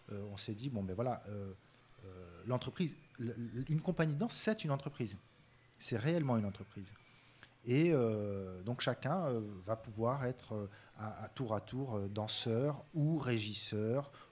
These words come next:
ou costumier. Ou... Donc au départ, on a travaillé comme ça. Et puis après, petit à petit, euh, moi, j'ai s-, resserré vers, euh, vers la vente. Parce qu'en fait, euh, l'économie du low cost, elle se dirige beaucoup vers la vente, le téléachat,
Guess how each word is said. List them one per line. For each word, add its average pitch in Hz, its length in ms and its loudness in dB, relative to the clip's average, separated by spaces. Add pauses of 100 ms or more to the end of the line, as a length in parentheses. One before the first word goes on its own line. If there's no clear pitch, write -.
(140)
ou 160 380 2
costumier. 113 840 0
Ou... 143 160 -2 (380)
Donc 107 120 -4
au 113 40 0
départ, 139 260 0
on 127 80 0
a 101 80 0
travaillé 107 320 -2
comme 101 180 -6
ça. 156 220 0 (200)
Et 120 60 -4
puis 123 120 0
après, 160 240 0
petit 143 320 -4
à 117 40 0
petit, 175 300 -6 (340)
euh, 107 380 -4 (460)
moi, 120 120 -2
j'ai 117 200 -2
s-, - 320 -4 (520)
resserré 147 720 2 (420)
vers, 123 440 0
euh, 104 500 -4 (720)
vers 123 200 0
la 117 120 4
vente. 110 500 -2 (100)
Parce 98 140 -12
qu'en 101 100 -10
fait, 143 320 -4 (160)
euh, 98 200 -6
l'économie 107 340 -2
du 107 140 -4
low 104 80 0
cost, 147 260 -4 (240)
elle 110 140 -4
se - 160 -4
dirige 107 340 -4
beaucoup 147 300 0
vers 131 120 2
la 101 100 0
vente, 139 220 -2
le 123 100 0
téléachat, 117 760 0